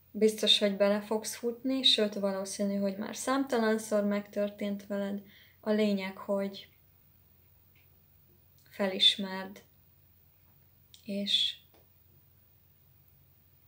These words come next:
feltérképezd azt, hogy te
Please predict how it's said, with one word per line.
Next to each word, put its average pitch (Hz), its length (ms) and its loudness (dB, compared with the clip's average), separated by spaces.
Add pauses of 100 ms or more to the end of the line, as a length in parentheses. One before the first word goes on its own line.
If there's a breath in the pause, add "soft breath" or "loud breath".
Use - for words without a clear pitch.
(360)
feltérképezd 202 1080 0
azt, 226 260 -4
hogy 214 200 -6
te 196 440 -4